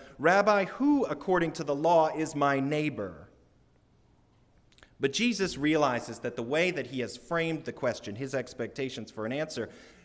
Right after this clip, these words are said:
is not actually going to get him to the thing that he wants. Because righteousness before God is not merely a question about what the law says. It's not about what you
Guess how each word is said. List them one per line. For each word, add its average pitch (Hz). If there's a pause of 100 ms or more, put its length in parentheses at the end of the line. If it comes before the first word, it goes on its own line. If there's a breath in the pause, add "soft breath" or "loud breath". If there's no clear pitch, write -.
(260 loud breath)
is 151
not 175
actually 170
going 135
to 123
get 151
him 120
to 117
the 104
thing 107
that 95
he 104
wants. 104 (760 soft breath)
Because 139
righteousness 185
before 143
God 120 (440 soft breath)
is 131
not 151
merely 143
a 117
question 110 (340 soft breath)
about 139
what 147
the 170
law 170
says. - (1600)
It's 120
not 156
about 135
what 117
you 113